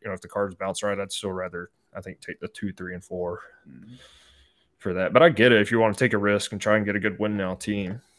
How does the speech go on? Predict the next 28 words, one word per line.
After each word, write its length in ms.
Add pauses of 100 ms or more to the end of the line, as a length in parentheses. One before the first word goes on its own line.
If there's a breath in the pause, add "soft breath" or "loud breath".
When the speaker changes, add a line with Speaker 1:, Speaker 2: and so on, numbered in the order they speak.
Speaker 1:
It's 140
just 360
injuries 400
can 120
absolutely 760 (540)
crush 360
you, 280
like 280
with 160
ones 380
to 100
Javonte 480
Williams 440
and 120
Breece 380
Hall, 420
you 200
know, 180 (600 loud breath)
where 140
they're 160
now 220
two 220
years 280
out 200
from 120
being 220
productive 460
again. 280